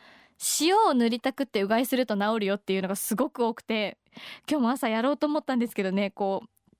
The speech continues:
指につけてからね、唇に行くとね、手が震えて、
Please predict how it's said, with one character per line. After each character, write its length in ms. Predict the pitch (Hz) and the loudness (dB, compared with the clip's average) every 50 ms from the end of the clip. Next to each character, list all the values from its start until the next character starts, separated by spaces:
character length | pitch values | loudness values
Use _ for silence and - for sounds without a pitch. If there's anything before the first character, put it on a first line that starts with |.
| _ _ - | _ _ -2
指 280 | 240 277 285 294 339 | 0 2 4 4 4
に 100 | 320 277 | 2 2
つ 80 | - - | 0 -2
け 120 | - 254 | -4 -2
て 100 | 233 226 | -2 -2
か 140 | 208 196 185 | -2 0 -2
ら 80 | 190 196 | 0 0
ね、 160 | 196 196 190 | -2 -2 -4
唇 520 | - - - - 277 240 254 262 254 262 | -6 -10 -6 -4 -2 -2 0 -2 -2 -2
に 80 | 254 262 | -4 -4
行 60 | 247 | -6
く 60 | - | -4
と 100 | - 214 | -2 -2
ね、 80 | 202 202 | -2 0
手 160 | - 311 285 | 2 2 2
が 120 | 240 240 | 2 0
震 220 | 226 202 214 202 202 | 0 -2 -2 -2 -2
え 80 | 196 | -2
て、 160 | 196 - - | -2 -2 -4